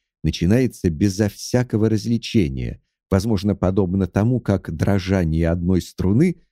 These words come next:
заставляет вибрировать другую, производя слаженный звук. Эмоции обычно пробуждают схожие эмоции. От смеха и радости до хорошо известного явления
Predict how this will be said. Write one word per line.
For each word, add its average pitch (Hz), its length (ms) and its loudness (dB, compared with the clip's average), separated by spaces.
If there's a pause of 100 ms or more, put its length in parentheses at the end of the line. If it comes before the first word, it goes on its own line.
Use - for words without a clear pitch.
(180)
заставляет 117 680 0
вибрировать 117 600 0
другую, 101 600 0 (260)
производя 92 640 0 (180)
слаженный 90 680 0
звук. 78 440 -8 (760)
Эмоции 92 760 0 (180)
обычно 95 420 0
пробуждают 104 720 0
схожие 113 680 0
эмоции. 85 680 -4 (480)
От 92 140 0
смеха 104 360 0
и 98 60 2
радости 131 640 -4 (240)
до 107 100 2
хорошо 123 360 0
известного 104 420 2
явления 76 640 0